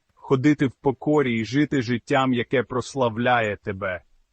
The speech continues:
Наповни мене Твоїм Святим Духом і направляй мене у Твоїй істині. Я Твій, Господи, тепер і навіки. Дякую Тобі за спасіння.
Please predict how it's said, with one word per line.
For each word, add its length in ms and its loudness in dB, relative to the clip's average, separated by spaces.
Наповни 600 2
мене 260 2
Твоїм 360 2
Святим 520 0
Духом 500 0
і 120 -4
направляй 600 2
мене 260 2
у 120 0
Твоїй 320 -2
істині. 680 -6
Я 240 4
Твій, 420 -2
Господи, 680 -2
тепер 520 2
і 100 -2
навіки. 600 -4
Дякую 560 4
Тобі 260 -4
за 140 -6
спасіння. 760 -6